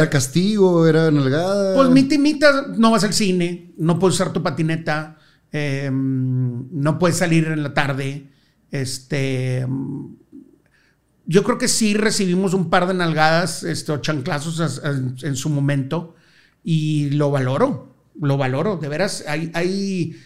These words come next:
Speaker 2: ciertas personas que todavía a los cuarenta años no entienden si no les das un periodicazo, ¿va?
Speaker 1: ¿Y, y cómo lo ves transformado ahora tú como papá?
Speaker 2: Yo traté de romper muchos estereotipos, más que nada patrones,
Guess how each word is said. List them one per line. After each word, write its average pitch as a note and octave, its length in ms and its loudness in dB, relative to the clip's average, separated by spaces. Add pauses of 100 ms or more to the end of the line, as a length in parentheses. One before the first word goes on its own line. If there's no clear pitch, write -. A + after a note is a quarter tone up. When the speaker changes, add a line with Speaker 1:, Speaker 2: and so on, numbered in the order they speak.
Speaker 2:
ciertas F3+ 480 0
personas F#3 460 0
que E3+ 80 -4
todavía F3+ 300 0
a E3+ 40 0
los E3+ 140 -4
cuarenta D#3+ 400 0
años E3 240 2
no E3 100 4
entienden D#3+ 500 2
si D#3 120 0
no D3+ 100 0
les D3 120 -2
das D3 120 -2
un D#3+ 140 -2
periodicazo, C#3+ 640 -6
¿va? - 180 -20 (600)
Speaker 1:
¿Y, D3+ 300 0
y C3 80 0
cómo C3+ 220 4
lo D3 80 6
ves C3+ 180 4
transformado B2+ 480 4
ahora B2 300 2
tú B2+ 100 -6
como B2 220 -2
papá? C#3 420 -8 (800)
Speaker 2:
Yo G#3 280 -2
traté C4+ 280 0
de B3 80 4
romper A3 440 2
muchos A3 440 -2
estereotipos, F3 880 -2
más A#3+ 240 -4
que D#4+ 120 -8
nada C4+ 300 0
patrones, F3+ 920 -2